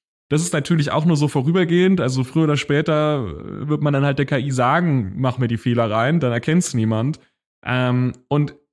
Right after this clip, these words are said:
gerade was so, ich sag mal, ein bisschen kreativere Genres angeht, da sind die Modelle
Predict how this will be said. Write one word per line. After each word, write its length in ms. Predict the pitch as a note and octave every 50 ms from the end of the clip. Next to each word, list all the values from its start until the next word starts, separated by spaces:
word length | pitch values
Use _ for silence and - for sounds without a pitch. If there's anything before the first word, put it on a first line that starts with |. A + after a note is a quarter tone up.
| _ _ -
gerade 580 | C3 D3 B2+ C#3 D3 D#3+ F3 F#3 F3 F3 D#3+ D3
was 280 | D3 D3 D3 - -
so, 640 | - C#3+ C#3+ C#3 C#3 C#3 C#3 C3+ B2+ - - - _ _ _ _ _
ich 160 | - C3 B2+
sag 140 | - D3 C#3
mal, 160 | C#3+ C#3+ C3
ein 80 | B2+ C3
bisschen 300 | C#3 C#3 - - C3+ B2+
kreativere 760 | B2 - C3 A#2+ A#2+ - D#3+ E3 D#3+ D#3+ C#3+ C#3 C#3 C3 C3
Genres 460 | B2 A#2+ B2+ A2+ C3 D3+ D3+ C3+ -
angeht, 320 | - - C3+ C#3+ C#3 C3+ -
da 100 | B2 B2
sind 220 | A#2+ C3+ D3+ -
die 60 | C3
Modelle 640 | C3 C3 B2+ B2+ C3+ C#3 C#3+ C#3+ C3+ C3+ C3+ C3+ -